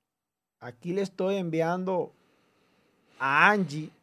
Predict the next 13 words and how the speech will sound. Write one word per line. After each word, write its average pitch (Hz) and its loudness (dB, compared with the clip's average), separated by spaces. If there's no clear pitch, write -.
la 98 -12
foto, 170 -2
la 123 -12
foto, 175 -6
perdón, 131 -8
a 135 -2
la 143 0
bella 160 0
y 147 0
delicada 143 -6
Angie, 123 -14
eh, 151 -6
el, 165 -6